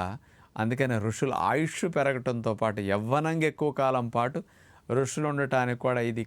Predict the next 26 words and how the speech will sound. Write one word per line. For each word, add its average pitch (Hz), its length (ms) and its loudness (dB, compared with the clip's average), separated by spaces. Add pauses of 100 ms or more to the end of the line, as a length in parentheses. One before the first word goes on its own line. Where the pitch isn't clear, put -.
కరెక్ట్ 131 400 -2
అయిందని 117 500 2 (640)
ఋషులు 127 300 2
ఇచ్చిన 135 260 -2
ఎగ్జాంపుల్స్ 120 640 -2
మన 113 140 0
ఆచారాల్లో 120 720 2
ఉన్నవి 113 280 -2 (380)
మనం 110 200 2
చెప్పుకుంటూ 120 560 -2
ఉంటాం 110 340 0
కదా. 101 220 -2 (680)
అందుకని 113 360 0
ఏకభుక్తే 135 600 0 (120)
సదా 110 420 0 (200)
యోగి, 110 440 0
యోగి 131 320 0
జీవితం 123 440 -2
గడపాలనుకునే 107 680 -2
వాళ్ళందరూ 123 500 0 (460)
ఏకభుక్తం 113 680 0
చేయాలి, 104 340 0
ఇట్లాంటి 135 380 0
అపక్వ 117 440 0
ఆహారాలు 107 520 2
తినాలంటుంటారనమాట. 90 1200 -6